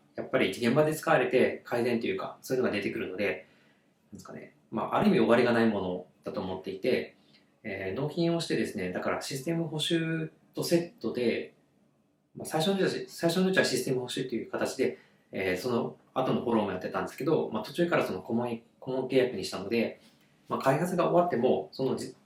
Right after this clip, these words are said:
その後にですね、当初予定したものを作った後に実際使われ出すと、やっぱりこうした方がいいんじゃないかとか、えー、こっちの方から提案してですね、こういう機能を作ったらどうですかみたいなことを聞きながら、えー、どんどんどんどん使いやすく改良していくっていうやり方をしてたので、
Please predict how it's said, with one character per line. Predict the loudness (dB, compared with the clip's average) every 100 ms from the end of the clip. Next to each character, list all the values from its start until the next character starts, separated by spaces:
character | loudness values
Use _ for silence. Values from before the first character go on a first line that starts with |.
| -12
そ | -4 -2
の | 0
後 | 2 2
に |
で | 0
す | -6
ね、 | -12 -14 _ -20 _ -6
当 | -2
初 | 2
予 | 2
定 | 2 2
し |
た | 2
も | 0
の | 0
を | -6
作 | -6 -4
っ |
た | -4 -6
後 | -2
に | 2 2 0
実 | -2 0
際 | 0
使 | 0
わ | 0
れ | 2
出 | -2
す | -2
と、 | -2 -2
や | 0
っ |
ぱ | 0
り | 0
こ | -4
う | -2
し |
た | 0
方 | 2
が | 2
い |
い |
ん |
じ | 0
ゃ |
な | -2
い |
か | -4
と | -6
か、 | -4 -4 -6 -20 _ _ -8
え | -4 -4 -4 -8 -10
ー、 |
こ | -4
っ |
ち | 2
の | 2
方 |
か | 2
ら | 0
提 | 0 -2
案 | -4
し |
て | -4
で | -6
す | -8
ね、 | -16 -12
こ | -2
う | 0
い |
う |
機 | 2
能 | 0
を |
作 | -2 -6
っ |
た | -6
ら |
ど | -4
う | -4
で | -2
す |
か | -2 -4
み |
た | -6
い |
な | -12 -16 _ _ _
こ | _
と | 0 0
を | -2
聞 |
き | -6 -4
な | 0
が | 4
ら、 | 6 4 -2
え | -6 -6 -6 -2
ー、 |
ど | -2
ん |
ど | 0
ん | 0
ど | -2
ん |
ど | -4
ん |
使 | -6 -4
い |
や | -4
す | -6
く | -4
改 | -2 0
良 | -2
し | -4
て | -6
い |
く | -6
っ |
て | -6
い | -4
う |
や | -2
り |
方 | -2 -4
を |
し | -6
て | -10
た |
の | -8
で、 | -4 -4 -6